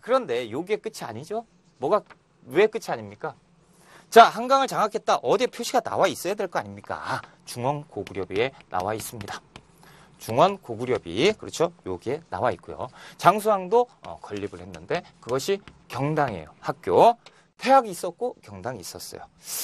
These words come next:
자, 보실까요? 이제 장수왕이 지금 막 내려와요. 내려와요.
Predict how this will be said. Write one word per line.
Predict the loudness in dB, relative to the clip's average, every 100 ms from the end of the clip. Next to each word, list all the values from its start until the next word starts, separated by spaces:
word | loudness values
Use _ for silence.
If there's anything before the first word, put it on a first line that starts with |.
| -10 -14 -20 _ _ _ _ _
자, | 10 10 10 -2 -16
보실까요? | -10 -6 -6 2 4 4
이제 | 2 2 4 2 0
장수왕이 | -4 0 4 4 4 0
지금 | -6 -4
막 | -4 4
내려와요. | 6 6 4 6 6 6 0 -2
내려와요. | 0 2 6 6 6